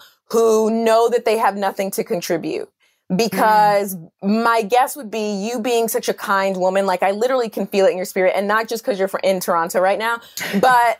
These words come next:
Speaker 1: I feel, but that's part of it. But I feel like you likely when you do care about someone, you really care and you give so much. And so it could be easy for someone to take advantage of that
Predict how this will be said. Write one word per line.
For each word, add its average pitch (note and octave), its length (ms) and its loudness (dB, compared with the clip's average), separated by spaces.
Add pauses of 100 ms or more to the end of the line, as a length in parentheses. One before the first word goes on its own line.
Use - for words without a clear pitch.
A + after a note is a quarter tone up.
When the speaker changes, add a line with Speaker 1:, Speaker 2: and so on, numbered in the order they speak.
(100)
Speaker 1:
I A#3 340 2
feel, C4 200 0
but B3 80 4
that's A3+ 160 -2
part G3 220 0
of F#3+ 80 -4
it. B3 180 0 (220)
But C4 260 4
I B3+ 120 0
feel D4+ 360 0
like B3+ 320 2
you B3 180 -6
likely A3+ 1000 0 (360)
when A#3 160 4
you A#3+ 120 -2
do A3+ 240 0
care C#4 180 2
about B3 220 2
someone, C4+ 260 -4
you A#3 140 -8
really G#3+ 260 0
care G3+ 380 2
and G#3 220 -2
you G3 100 -6
give G3 360 0
so C4 280 0
much. C#4+ 440 -2 (220)
And A3 180 0
so A3 800 2 (400)
it A#3+ 140 0
could B3+ 160 0
be G3+ 80 0
easy C4 400 0
for A#3 140 0
someone A3+ 360 0
to A3 100 -6
take G3+ 220 0
advantage C4+ 540 0
of A3 140 -6
that F#3+ 420 2